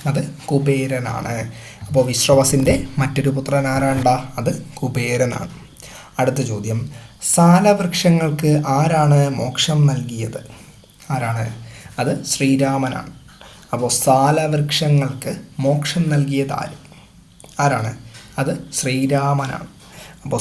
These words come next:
സാലവൃക്ഷങ്ങൾക്ക് മോക്ഷം നൽകിയത് ആരാണ്? അത് ശ്രീരാമനാണ്. അപ്പോൾ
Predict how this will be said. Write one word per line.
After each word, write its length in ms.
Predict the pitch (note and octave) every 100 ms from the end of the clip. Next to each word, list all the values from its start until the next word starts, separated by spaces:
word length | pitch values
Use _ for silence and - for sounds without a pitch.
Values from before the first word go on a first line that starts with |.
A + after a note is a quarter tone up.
| -
സാലവൃക്ഷങ്ങൾക്ക് 1120 | B2+ C3+ C#3+ D3+ D3+ D3 - D3+ C#3+ C3 - - - C3
മോക്ഷം 340 | C3 - D3 C#3+
നൽകിയത് 340 | C#3 C3+ C#3 C3+
ആരാണ്? 280 | C3+ C3 C3 C#3+ - - - - B2
അത് 120 | D3 C#3+ -
ശ്രീരാമനാണ്. 1000 | C#3+ A#2+ B2+ B2 B2 B2 A#2+ - A#2+ A2+ A2 - - -
അപ്പോൾ 200 | C#3 C3+